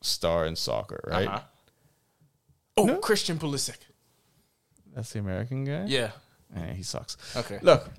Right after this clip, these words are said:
Speaker 2: I know
Speaker 1: uh,
Speaker 2: six.
Speaker 1: I, yeah, I don't know. Anyways, that's six, right?
Speaker 2: Yeah.
Speaker 1: I bet you, and, and, and that's just whatever. The N B A star power, 'cause the brand behind the N B A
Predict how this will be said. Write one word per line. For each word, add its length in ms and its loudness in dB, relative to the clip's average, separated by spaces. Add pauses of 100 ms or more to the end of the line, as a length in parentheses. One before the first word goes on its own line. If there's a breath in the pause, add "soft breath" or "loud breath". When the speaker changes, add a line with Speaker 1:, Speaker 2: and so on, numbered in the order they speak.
(100)
Speaker 2:
I 80 -8
know 120 -2
Speaker 1:
uh, 40 4
Speaker 2:
six. 420 2
Speaker 1:
I, 40 2
yeah, 200 2
I 60 2
don't 160 0
know. 160 -6 (200)
Anyways, 540 6
that's 240 4
six, 520 0
right? 340 2 (120)
Speaker 2:
Yeah. 140 -6 (680)
Speaker 1:
I 100 2
bet 400 0
you, 320 -4 (640)
and, 140 4
and, 280 0 (120)
and 120 0
that's 160 2
just 240 -4 (120)
whatever. 400 -2 (1300 soft breath)
The 200 0
N 220 4
B 240 4
A 60 4
star 400 4
power, 340 2
'cause 240 -4
the 100 -2
brand 520 0
behind 400 0
the 100 -6
N 220 -2
B 300 -2
A 120 -6